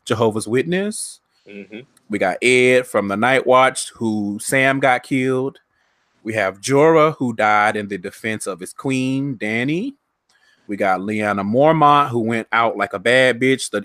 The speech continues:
Speaker 1: internet, uh, made a very salient comparison that she went out like Cleo from Set It Off.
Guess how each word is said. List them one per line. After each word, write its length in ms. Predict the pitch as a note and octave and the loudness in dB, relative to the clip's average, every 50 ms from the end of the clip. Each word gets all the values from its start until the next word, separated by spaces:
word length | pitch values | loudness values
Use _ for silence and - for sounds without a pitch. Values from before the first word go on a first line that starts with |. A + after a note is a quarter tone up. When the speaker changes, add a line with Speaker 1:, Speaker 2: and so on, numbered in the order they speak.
| G#2 | 0
Speaker 1:
internet, 440 | B2 B2+ B2+ A#2+ A#2+ A#2 A#2+ A#2+ - - _ _ _ - | 0 0 2 2 4 4 4 4 2 0 _ _ _ -4
uh, 340 | G2+ G2+ F#2+ F#2+ F#2 F#2 F2+ | -2 0 0 0 0 -2 -2
made 240 | F#2 G#2 G#2 G2+ G2+ | -2 -2 -2 0 -2
a 60 | G2 | -2
very 320 | F2+ F#2+ G#2+ A2 A2 G#2+ G#2+ | -2 0 2 2 2 2 0
salient 480 | - - A2+ A2 A2 G#2+ G#2+ G#2 G2+ | 0 2 2 2 2 2 0 -2 -4
comparison 540 | - A2 F#2+ - A#2 A2 G#2+ G#2+ - G#2+ G2+ | -6 -8 -4 0 2 2 2 2 0 -4 -6
that 100 | G2 F#2+ | -4 -4
she 100 | - - | -6 -6
went 220 | G#2+ G#2+ G#2 G2+ | -6 -4 -2 0
out 160 | G2+ G2 F#2 G2 | 0 0 2 0
like 160 | G2 G2 - | -2 -2 -4
Cleo 320 | - A2+ G#2+ G#2+ G#2+ G#2 | -4 -4 -2 -2 -2 -2
from 160 | - - G2+ | -4 -6 -8
Set 220 | - - A2+ G#2 G2 | -6 -4 -4 -4 -2
It 80 | G2 | 0
Off. 500 | A2 A2+ B2+ C3+ C#3+ D#3 - - - - | 2 4 4 4 2 0 -2 -8 -20 -20